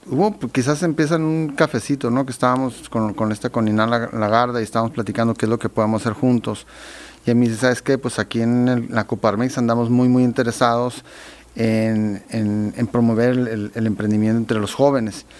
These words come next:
Le digo, "¿Sabes qué? Precisamente nosotros acabamos de terminar una jornada nacional de, de, también de creatividad y emprendimiento, pero a nivel de puras preparatorias en todo el país.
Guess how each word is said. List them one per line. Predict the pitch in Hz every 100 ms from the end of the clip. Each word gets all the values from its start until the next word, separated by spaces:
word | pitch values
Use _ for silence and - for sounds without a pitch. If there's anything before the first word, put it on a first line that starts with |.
| - -
Le | 127
digo, | 127
"¿Sabes | 147 143 -
qué? | 165
Precisamente | 151 117 139 139 143
nosotros | 139 139 123
acabamos | 107 120 131
de |
terminar | 127 113 113
una | 123 127
jornada | 120 110 113
nacional | 117 113 113 107 107
de, | 117 -
de, | 110 107 107
también | - 110 113
de | 117
creatividad | 117 110 113 110
y |
emprendimiento, | 110 120 127 131 127 117 131
pero | 117
a |
nivel | 104 101
de | 107
puras | 113 110
preparatorias | - 120 113 113 131 123
en | 113
todo | 107
el | 107
país. | 123 127 135